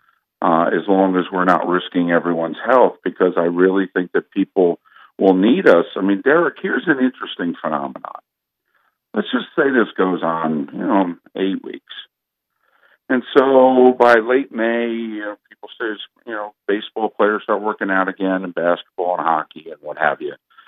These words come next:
And, but in sometime in June, we start playing sports again. Well, people will have been cooped up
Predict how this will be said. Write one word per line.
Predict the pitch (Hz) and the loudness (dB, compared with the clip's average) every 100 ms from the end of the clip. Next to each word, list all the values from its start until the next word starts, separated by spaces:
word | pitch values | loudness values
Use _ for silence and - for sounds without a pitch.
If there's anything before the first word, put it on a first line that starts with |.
| _ _ - | _ _ -4
And, | 92 85 85 80 | 0 0 0 0
but | - 85 | 0 0
in | 127 123 123 | 2 2 0
sometime | 165 165 139 143 | -4 -2 0 2
in | 113 98 | 0 -2
June, | 98 104 104 104 | -2 2 4 4
we | 92 | 0
start | 82 92 90 | 0 0 0
playing | - 82 76 - | -2 -4 -6 -12
sports | - 76 - | -4 -4 -4
again. | - - - _ _ _ _ _ _ _ _ _ | -12 -18 -18 _ _ _ _ _ _ _ _ _
Well, | 143 151 151 - _ - | 4 4 4 -2 _ -6
people | 190 - 269 | -4 0 0
will | 175 135 | 4 4
have | 127 | 4
been | 110 | 0
cooped | - 135 - | 0 -4 0
up | 123 160 | 2 2